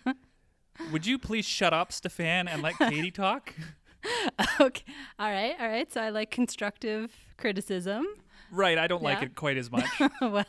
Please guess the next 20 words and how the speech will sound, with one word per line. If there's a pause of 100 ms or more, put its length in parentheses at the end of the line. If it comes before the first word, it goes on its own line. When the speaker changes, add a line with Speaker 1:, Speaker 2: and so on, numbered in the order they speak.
(380)
Speaker 1:
when
it's
aimed
at
you,
you
know,
it's
like, (120)
Speaker 2:
<laughs>
Speaker 1:
"Huh. (360)
<laughs>
I
thought
you
did
an
excellent
job."
<laughs>